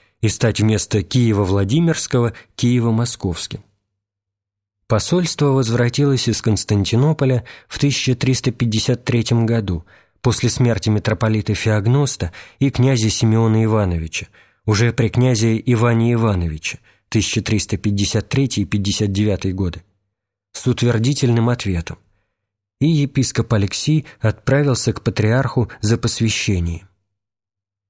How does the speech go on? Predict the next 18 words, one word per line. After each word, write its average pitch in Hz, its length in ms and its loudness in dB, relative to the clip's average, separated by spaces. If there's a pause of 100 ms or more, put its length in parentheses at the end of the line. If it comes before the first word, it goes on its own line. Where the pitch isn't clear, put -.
(720)
Но 107 240 2
в - 80 -8
Константинополе, 113 960 0
куда 107 280 0
прибыл 101 380 0
в - 140 -6
тысяча 110 340 -2
триста 104 360 -2
пятьдесят 101 500 -2
третьем 104 400 0
году 110 260 0
святитель 104 580 -2
Алексий, 95 520 -4 (580)
к - 60 -6
его 123 240 2
добродетелям 113 840 2
и - 20 -2
достоинствам 135 800 0